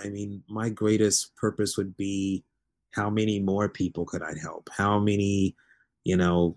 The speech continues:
community centers could I build? How many, <laughs> you know, you know, maybe that sketch is drawing out <laughs> new plans for some other,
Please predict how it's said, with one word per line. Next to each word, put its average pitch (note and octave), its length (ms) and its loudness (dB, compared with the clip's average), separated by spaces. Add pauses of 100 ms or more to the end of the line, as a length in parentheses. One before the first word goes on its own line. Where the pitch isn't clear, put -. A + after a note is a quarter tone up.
(140)
community G2+ 500 6
centers E2+ 460 0
could E2+ 180 2
I D#2+ 140 -4
build? E2 440 -2
How A#2 220 4
many, G#2+ 580 8 (160)
<laughs> - 180 -18
you G2+ 260 8
know, G2 500 4 (280)
you G2 140 2
know, F2+ 320 2 (320)
maybe A#2 400 4
that G#2 200 2
sketch - 500 0
is F#2 200 0
drawing G2+ 500 2
out F#2+ 300 -2 (240)
<laughs> - 400 -18
new G#2 260 4
plans G#2+ 480 4
for G2 160 2
some G2 300 6
other, G2+ 380 4